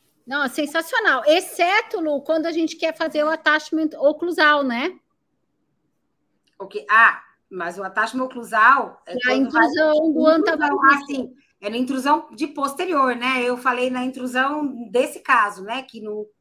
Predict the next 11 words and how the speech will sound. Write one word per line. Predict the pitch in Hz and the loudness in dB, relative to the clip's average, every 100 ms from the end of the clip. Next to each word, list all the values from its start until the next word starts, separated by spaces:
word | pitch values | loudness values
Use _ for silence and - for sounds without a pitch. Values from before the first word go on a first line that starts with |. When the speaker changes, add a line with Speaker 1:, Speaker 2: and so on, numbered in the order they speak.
| _ | _
Speaker 2:
que | 214 | -8
era | 202 202 208 | -2 -2 -4
intrusão | 220 233 247 247 247 269 311 _ _ _ _ | -10 -12 -12 -4 -2 -2 -4 _ _ _ _
dos | 226 247 | -12 -8
incisivos. | 277 285 330 269 190 165 _ | -6 -6 -8 -10 -12 -16 _
Quando | - 277 370 359 | -8 -4 -4 -6
você | 359 - | -10 -10
vai | 247 240 | -6 -6
fazer | 240 226 208 | -6 -10 -10
uma | 202 202 202 | -8 -8 -6
intrusão | 233 302 311 285 269 220 180 170 | -6 -6 -6 -10 -8 -10 -10 -12